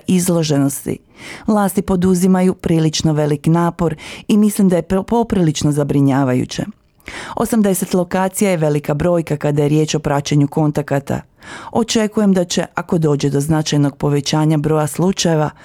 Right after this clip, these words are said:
vlada razmotriti vrlo ozbiljnu, kratkoročnu i oštru punu blokadu, izjavila je Halton.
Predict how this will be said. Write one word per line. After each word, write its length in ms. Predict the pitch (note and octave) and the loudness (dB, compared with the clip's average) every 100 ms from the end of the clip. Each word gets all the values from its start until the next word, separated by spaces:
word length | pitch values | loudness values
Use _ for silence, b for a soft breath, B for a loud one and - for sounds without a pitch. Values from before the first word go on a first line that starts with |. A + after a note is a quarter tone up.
| B B B B | B B B B
vlada 360 | A#3 A3+ A3 | 2 2 0
razmotriti 680 | A3 G#3+ F#3 E3 E3 E3 F3 | 0 2 2 2 0 0 0
vrlo 320 | D#3 D3+ D3 - | 0 0 -2 0
ozbiljnu, 540 | F#3 E3+ F3 E3+ E3 - | -2 0 2 4 2 0
kratkoročnu 800 | - F3+ D#3+ - D#3+ D3 - D#3+ - | -4 -2 -2 -2 -2 -2 -2 -2 0
i 160 | A3 - | -2 0
oštru 500 | D3 C3+ - D#3 D3 | -2 -2 -4 -2 -2
punu 420 | - D3+ C#3 C3+ | -4 0 2 2
blokadu, 680 | C#3+ C#3+ C#3+ D#3 D3 C#3 C#3 _ B B B - | 0 -2 0 0 0 -2 -6 _ B B B -2
izjavila 520 | A3+ E3+ C#3 C#3+ C#3+ | 2 2 0 -2 -2
je 60 | |
Halton. 560 | D3 D#3 C#3 C3+ D3 | -2 -2 -2 -2 -4